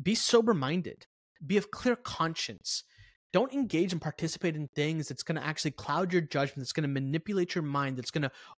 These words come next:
open you up to an alternate, uh, view and way of thinking. Why? Because there's a real enemy who, at the moment he sees that you're incapacitated and unable to think rightly,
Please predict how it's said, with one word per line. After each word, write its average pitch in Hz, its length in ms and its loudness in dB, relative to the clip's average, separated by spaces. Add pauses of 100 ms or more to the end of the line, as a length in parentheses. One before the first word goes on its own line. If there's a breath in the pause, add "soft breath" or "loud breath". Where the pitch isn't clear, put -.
open 214 460 4
you 208 320 -2
up 156 460 2
to 156 260 0 (200 loud breath)
an 160 120 2 (140)
alternate, 214 760 2 (260 loud breath)
uh, 139 260 0 (120)
view 165 640 4
and 147 220 0
way 165 240 8
of 143 140 0 (100)
thinking. 143 420 0
Why? 151 340 6
Because 143 300 -2
there's 180 200 2
a 220 40 4
real 226 460 4 (160)
enemy 233 540 6 (320 loud breath)
who, 208 140 0
at 214 140 0
the 233 60 8
moment 214 720 6
he - 160 0
sees 240 400 4
that 202 120 2
you're 196 100 4
incapacitated 190 800 -2
and 165 140 0
unable 185 360 0
to 160 100 -4 (100)
think 202 220 -2
rightly, 185 320 2